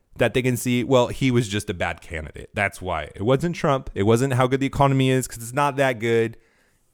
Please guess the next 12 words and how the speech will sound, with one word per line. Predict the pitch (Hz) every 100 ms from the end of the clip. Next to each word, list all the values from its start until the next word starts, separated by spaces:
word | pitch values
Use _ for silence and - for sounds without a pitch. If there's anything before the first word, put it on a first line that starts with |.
| -
You | 113
know, | 110
it | 107
wasn't | 127 147
the | 160
tax | - 135 139 -
cuts. | 143 131
He | 139
didn't | 143 131
do | 135
that | 117 120 120
much. | 123 120 117